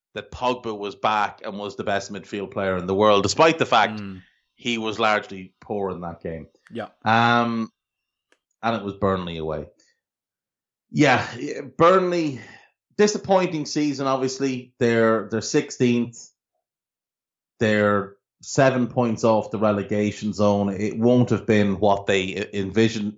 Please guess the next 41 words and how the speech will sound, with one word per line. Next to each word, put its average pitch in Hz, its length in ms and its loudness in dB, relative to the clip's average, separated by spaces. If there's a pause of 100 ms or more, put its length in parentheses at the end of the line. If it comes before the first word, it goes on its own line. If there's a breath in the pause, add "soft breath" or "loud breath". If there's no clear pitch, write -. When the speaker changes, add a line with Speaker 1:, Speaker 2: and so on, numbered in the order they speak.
(160)
Speaker 1:
envisaged 110 520 0
for 107 80 -8
themselves 101 400 -2
this 101 140 -8
year. 107 260 -2 (260 loud breath)
They 131 140 4
knew 170 240 2
they 175 80 4
were 160 80 0
gonna 147 200 -2
have 120 160 -4
a 117 40 -8
drop-off, 110 480 -6
though. 98 120 -12
They 95 80 -12
finished 117 280 -12
top 127 220 -4
half 113 260 -2
last 107 320 0
year, 104 280 -6 (320 soft breath)
didn't 131 220 0
spend 117 340 -4
any 104 160 -10
money. 101 240 -12
They 98 120 -10
knew 110 140 -8
they 107 80 -6
were 98 100 -6
gonna 92 200 -8
drop 95 240 -4
a 98 40 -4
little 95 200 -4
bit. 85 240 -8
Don't 135 140 4
think 127 120 -2
they 110 60 -2
thought 107 240 0
they'd 101 100 -6
drop 101 260 -2
this 101 200 -4
far, 95 420 0